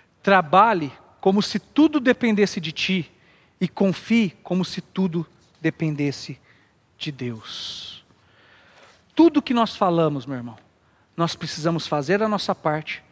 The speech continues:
mas confiarmos em Deus. Lucas capítulo cinco, versículo de um a onze,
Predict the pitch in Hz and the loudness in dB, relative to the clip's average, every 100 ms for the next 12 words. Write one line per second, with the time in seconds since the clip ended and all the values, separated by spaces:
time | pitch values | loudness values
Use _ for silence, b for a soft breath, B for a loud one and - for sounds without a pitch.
0 | b b b - 147 - - 170 - 156 | b b b -8 -6 -4 -4 -4 0 0
1 | 151 135 147 131 123 113 - - - _ | 0 -4 -6 -6 -8 -8 -14 -16 -18 _
2 | _ b b b b - 220 - 208 - | _ b b b b 0 0 2 0 0
3 | 196 214 196 185 - 202 202 156 170 - | 0 -2 -4 -4 -2 -2 -2 -2 -2 -4
4 | 180 175 147 175 175 156 180 160 123 | -8 -6 -4 -2 0 2 2 0 -4